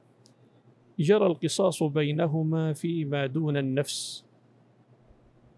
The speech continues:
فيجري القصاص بينهما، جرى القصاص بينهما في النفس،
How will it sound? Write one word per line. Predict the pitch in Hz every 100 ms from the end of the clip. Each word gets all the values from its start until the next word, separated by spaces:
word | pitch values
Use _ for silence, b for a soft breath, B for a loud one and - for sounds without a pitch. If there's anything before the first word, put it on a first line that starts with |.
| - _ _ _
فيجري | - 147 208 180 151 143
القصاص | 135 - 135 - 190 156
بينهما، | 156 147 147 160 180 190 196 202 214 453 - _ _ _ _ - _ - _ _ _ _ - _ _
جرى | 175 165 196
القصاص | 165 170 - 208 -
بينهما | 160 156 151 185 190 208 208
في | 208
النفس، | 202 143 - - -